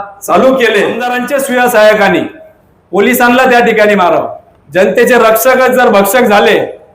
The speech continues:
तर याच्यापेक्षा दुर्दैव दुसरं काहीच नाही. आपल्या तालुक्याचं बीड या ठिकाणी होऊ देऊ नका.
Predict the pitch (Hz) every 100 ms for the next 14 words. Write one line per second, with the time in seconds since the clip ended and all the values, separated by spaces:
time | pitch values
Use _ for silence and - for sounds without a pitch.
0 | - 208 208 240 233 220 220 233 202 202
1 | 214 214 226 226 - 196 208 208 175 202
2 | 196 180 165 156 151 185 208 226 226 220
3 | 214 - - - _ _ _ _ - 180
4 | 226 226 220 220 214 240 269 202 - -
5 | _ _ _ _ - 165 208 214 226 220
6 | 190 240 254 247 226 - 185